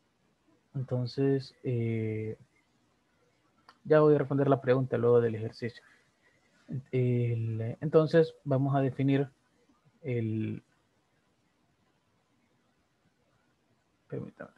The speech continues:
vamos a definir esta segunda parte de la implicación, que es solamente la disyunción de dos,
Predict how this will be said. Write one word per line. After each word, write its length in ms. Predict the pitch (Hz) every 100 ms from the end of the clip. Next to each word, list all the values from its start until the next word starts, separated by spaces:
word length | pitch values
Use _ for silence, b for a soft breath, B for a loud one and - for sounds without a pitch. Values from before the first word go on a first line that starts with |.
| -
vamos 260 | 143 135
a 40 | 131
definir 560 | 127 135 139 156 165 _ _ _ _ _ _ _ _ _ _
esta 300 | 135 - 135
segunda 300 | 135 131 123
parte 280 | 143 131 139
de 60 |
la 80 | 135
implicación, 560 | 131 151 143 151 185 190
que 240 | - 131
es 80 | 123
solamente 540 | 143 135 139 147 143
la 100 | 131
disyunción 680 | 131 147 143 151 131 160 170
de 140 | 143
dos, 420 | 123 135 143 135